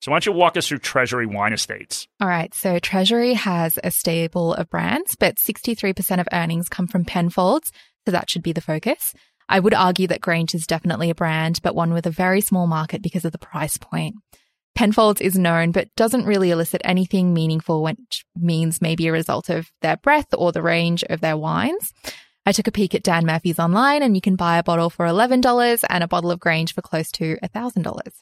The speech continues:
Speaker 1: Yeah, so that is quite a range.
Speaker 2: Mm.
Speaker 1: And I, I don't know, maybe it's because I didn't grow up here, but I find Penfolds utterly confusing.
Speaker 2: <laughs>
Speaker 1: And so I can't figure out what all those different bins mean. And so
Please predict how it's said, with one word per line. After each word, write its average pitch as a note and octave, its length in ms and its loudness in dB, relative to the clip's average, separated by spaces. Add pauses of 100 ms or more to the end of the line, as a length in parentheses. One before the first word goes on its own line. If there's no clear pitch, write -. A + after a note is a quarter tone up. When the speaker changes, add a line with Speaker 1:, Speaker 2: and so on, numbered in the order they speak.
(200)
Speaker 1:
Yeah, D3 100 0
so B2+ 160 -4
that G#2+ 140 2
is G2 140 -2
quite G2 220 0
a F2 60 0
range. G2 400 0
Speaker 2:
Mm. D#3+ 160 2
Speaker 1:
And - 120 2
I, F3 200 4
I F3+ 80 4
don't F3+ 100 2
know, F#2+ 80 2
maybe C#3 240 0
it's F#3 140 -4
because C3 400 2
I - 60 0
didn't G#2+ 180 0
grow F2 260 -2
up E2+ 160 -2
here, F2 300 -10
but F#2 180 -2 (160)
I A2+ 140 2
find B2 260 2
Penfolds G2 480 -4 (100)
utterly G2 360 0
confusing. G2 520 -8 (300)
Speaker 2:
<laughs> - 320 -4
Speaker 1:
And G#2+ 300 4
so C3 80 4
I A2+ 40 6
can't A#2+ 200 0
figure C#3 160 2
out B2 100 6
what A2 100 0
all G#2 80 4
those G#2 140 0
different G#2 300 -4 (120)
bins F#2+ 440 -2
mean. F2+ 440 -6 (300)
And A2+ 100 -2
so A2 160 0